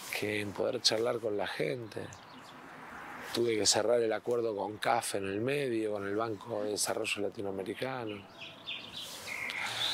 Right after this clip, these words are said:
En la paso yo tenía la responsabilidad de resolver ese tema, en ese tema crucial, que además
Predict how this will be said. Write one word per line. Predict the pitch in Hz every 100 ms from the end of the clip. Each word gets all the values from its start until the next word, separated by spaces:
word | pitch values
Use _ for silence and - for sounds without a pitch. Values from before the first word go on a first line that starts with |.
| - - -
En | 104 104
la | 104
paso | - 160 208 175 135 120 110 104 - - - - -
yo | -
tenía | 110 127 139
la | 127
responsabilidad | 104 101 107 101 107 113 165
de | 170
resolver | 107 - 113 143
ese | 120 -
tema, | 92 165 156 104 - - - - - - -
en | 107
ese | - 117
tema | 135 143 120
crucial, | 107 110 - 180 147 - - -
que | -
además | 143 151 196 214 -